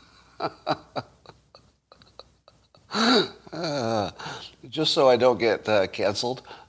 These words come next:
I don't believe that there were really extra ballots from China delayed on the ship. Just, just to be clear,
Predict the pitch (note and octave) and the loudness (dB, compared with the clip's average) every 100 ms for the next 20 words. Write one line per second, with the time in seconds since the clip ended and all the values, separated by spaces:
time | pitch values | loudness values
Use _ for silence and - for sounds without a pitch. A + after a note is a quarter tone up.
0 | - G2 F#2+ A#2+ A2+ A2+ A2+ A2+ G#2+ A2 | -10 -6 2 2 2 -2 0 0 -2 -4
1 | F#2+ G2+ G2 G2 G2+ G2+ - G#2 - G#2 | -6 -4 -2 -2 -2 -2 -4 -6 -6 -8
2 | F2 G2 G#2 F#2 - G2 F2 - G2 F#2 | -2 0 0 -2 -6 -8 -8 -6 -6 -6
3 | F#2 G2 F2+ G2 F#2+ F2+ E2+ - E2+ - | -8 -6 -4 -4 -4 -4 -6 -8 -10 -12
4 | - - - _ - A2+ - G2+ G2+ A2 | -20 -20 -20 _ -6 -4 -4 -4 -6 -6
5 | C3 - C#3+ G#2 A2 | -8 -4 0 0 -2